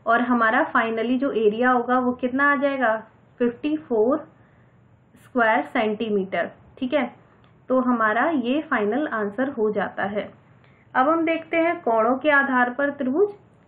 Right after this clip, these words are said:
समकोण त्रिभुज, न्यून कोण त्रिभुज, अधिक कोण त्रिभुज। ठीक है, तो इसमें क्या होगा, जो न्यून कोण त्रिभुज होता है, acute angle क्या होगा,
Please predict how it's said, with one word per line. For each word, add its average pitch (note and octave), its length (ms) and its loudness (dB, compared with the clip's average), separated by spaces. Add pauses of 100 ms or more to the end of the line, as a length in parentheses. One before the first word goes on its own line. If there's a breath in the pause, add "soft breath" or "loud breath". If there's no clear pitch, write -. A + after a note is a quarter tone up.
(200)
समकोण A#3 460 -2
त्रिभुज, C4 440 -2 (340)
न्यून A3 240 -4
कोण B3 300 0
त्रिभुज, C#4 360 -2 (320)
अधिक G#3 320 -2
कोण F#3+ 240 -4
त्रिभुज। G#3 420 -10 (800)
ठीक D4+ 180 -2
है, C4 200 -2 (320)
तो C#4 80 -4
इसमें D#4 360 0
क्या D4+ 140 4
होगा, A3+ 560 2
जो C#4+ 160 -2
न्यून B3 340 2
कोण D4 340 2
त्रिभुज B3+ 600 -4
होता A#3 340 2
है, A#3+ 440 0
acute C4 340 -6
angle C4+ 360 0
क्या D4 140 2
होगा, D4 380 0